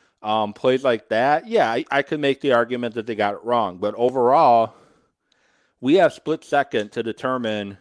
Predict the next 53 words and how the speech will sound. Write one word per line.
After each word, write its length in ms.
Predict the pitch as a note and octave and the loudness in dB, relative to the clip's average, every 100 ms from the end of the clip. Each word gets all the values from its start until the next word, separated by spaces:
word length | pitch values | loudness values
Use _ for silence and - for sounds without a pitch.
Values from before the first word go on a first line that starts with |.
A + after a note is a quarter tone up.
| _ | _
did 160 | A#2 A#2 | -8 -4
we 140 | C3 | -4
see 260 | A#2+ - B2 | -6 -8 -8
what 240 | A2+ A2 | -6 -6
we 100 | G#2+ | -8
saw? 340 | F#2+ - D2 - _ _ _ _ _ _ _ _ _ _ _ _ _ - | -14 -16 -18 -20 _ _ _ _ _ _ _ _ _ _ _ _ _ -10
And 120 | G#2+ | -8
if 80 | G#2+ | -4
the 140 | A2+ | -4
answer 220 | A#2 A#2 | -4 -4
is 120 | B2+ A#2 | -10 -4
no, 160 | A#2 | -2
we 140 | D3 C3 | -2 -4
don't 180 | B2 | -4
throw 160 | C#3+ C3+ | -4 -4
a 40 | |
flag. 360 | A#2+ E3+ - - | -4 -8 -12 -14
If 160 | F#2 F#2 | -10 -6
it's 240 | G2 - | -6 -6
yes, 300 | G2+ A2+ - | -4 -4 -4
we 60 | A#2+ | -8
throw 200 | A#2 B2 | -4 -4
a 40 | |
flag. 280 | A#2+ - - _ | -4 -12 -18 _
So 340 | _ - D2+ D2+ _ _ _ G#2+ | _ -18 -18 -18 _ _ _ -8
I 20 | |
don't 120 | G#2+ | -6
know 100 | G#2+ | -6
if 80 | G2+ | -4
that 360 | G#2 G#2 - - _ _ _ _ _ _ _ _ - | -4 -4 -6 -16 _ _ _ _ _ _ _ _ -2
makes 240 | F3+ F3 | 0 2
any 160 | F3+ E3 | -2 -4
sense 320 | - E3 D#3 | -2 -2 -2
to 100 | D#3+ | -8
s-, 140 | - - | -14 -6
uh, 220 | C#3+ C#3 | -2 0
to 180 | C3 E3 | -2 -2
all, 240 | D3 C#3 C#3 | 2 4 4
a 300 | C3 - C3+ | -2 -6 -2
lot 240 | C3 B2+ | 2 2
of 60 | B2+ | -2
you, 180 | B2 D#3+ | -4 -4
but 260 | D#3 D#3 | -4 -2
that's, 520 | C#3+ C3+ C#3 - - _ _ - | -2 -2 -4 -14 -20 _ _ -10
you 80 | |
know, 120 | G#2+ G#2+ | -8 -8
kinda 340 | - B2 A#2 | -6 -4 -2
how 200 | G#2 A2 | 0 2
I 100 | G#2+ | 2
look 240 | G2+ F#2 | 0 -8
at 200 | F2 D2+ | -10 -14
it. 180 | - _ | -18 _
So 300 | - D2+ G#1+ | -14 -14 -14